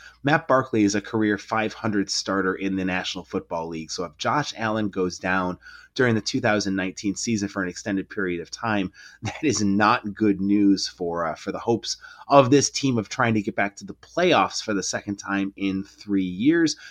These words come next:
Matt Barkley is a nice complimentary quarterback as your backup. He's someone who I think will keep the car going. He won't wreck the car. He will direct the offense,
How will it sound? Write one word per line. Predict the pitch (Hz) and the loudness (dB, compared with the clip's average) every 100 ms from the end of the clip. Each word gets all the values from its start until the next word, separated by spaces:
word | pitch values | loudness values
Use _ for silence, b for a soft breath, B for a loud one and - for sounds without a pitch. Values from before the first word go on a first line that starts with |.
| B | B
Matt | 123 139 - | 0 0 2
Barkley | 131 139 - 123 | 2 2 0 0
is | 113 | 2
a | 98 | 0
nice | 95 110 123 117 | 0 -2 -2 -6
complimentary | - - 131 123 123 113 120 | -8 -4 -4 -2 -4 -4 -4
quarterback | 110 - 120 113 120 110 - | -6 -4 -2 0 -2 -6 -6
as | 92 92 90 | -4 -4 -4
your | 82 76 - | -10 -10 -4
backup. | 123 139 147 139 | -4 0 -2 -2
He's | - 95 - | -6 -6 -4
someone | 123 113 | -2 -2
who | 104 | 0
I | 98 | -2
think | 98 104 101 - B B B | 0 -2 -2 -10 B B B
will | 110 101 | 0 0
keep | - 123 - | 0 -6 -4
the | 110 | -6
car | - 107 95 | -2 0 2
going. | 85 90 120 131 131 | 0 0 2 2 0
He | 107 110 | 0 2
won't | 104 95 87 | 2 0 -4
wreck | 95 120 - | -2 -2 -2
the | 135 | -10
car. | - 123 117 117 110 | -4 2 4 2 0
He | - 98 | 0 -2
will | 90 | -2
direct | 87 104 107 - | -2 0 0 -2
the | 101 | -2
offense, | 92 - 98 101 - | -2 -4 -4 -2 -6